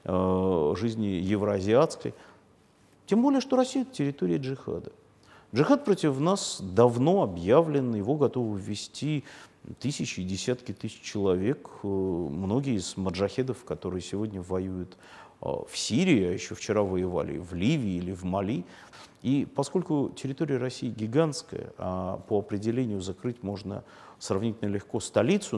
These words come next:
огромная страна, с самой крупной в мире территорией, не то что полностью не защищена, ничуть, но на защиту нужно выделять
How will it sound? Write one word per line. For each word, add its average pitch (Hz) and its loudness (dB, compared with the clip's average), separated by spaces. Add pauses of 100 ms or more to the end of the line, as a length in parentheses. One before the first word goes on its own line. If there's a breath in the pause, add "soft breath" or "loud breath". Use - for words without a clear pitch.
огромная 117 4
страна, 98 -6 (500)
с - -14
самой 120 6
крупной 107 -2
в 90 -4
мире 104 -2
территорией, 135 -4 (540 loud breath)
не 107 0
то 196 4
что - -2
полностью 95 -2
не 101 0
защищена, 98 -6
ничуть, 73 -6 (640 soft breath)
но 95 0
на 95 -2 (100)
защиту 101 -6 (220)
нужно 104 -8
выделять 101 -6